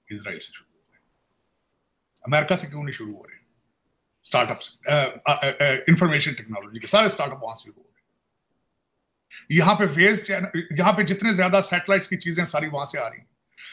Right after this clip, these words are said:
दूसरा मुझे ये बताएं, आपको पता है इस वक्त आधे से ज्यादा satellites they owned by the, uh, Elon Musk, and who is Elon Musk? साउथ अफ्रीकन,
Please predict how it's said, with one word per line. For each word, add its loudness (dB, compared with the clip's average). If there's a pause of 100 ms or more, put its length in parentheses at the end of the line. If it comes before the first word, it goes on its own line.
(140)
दूसरा 8
मुझे 6
ये 6
बताएं, 4
आपको 2
पता 2
है 6
इस -2
वक्त 0
आधे 4
से 0
ज्यादा 2
satellites 0
they -4
owned 0
by 4
the, 2
uh, -4 (340)
Elon 6
Musk, -6
and -4
who 4
is 0
Elon 2
Musk? -4
साउथ -4
अफ्रीकन, -8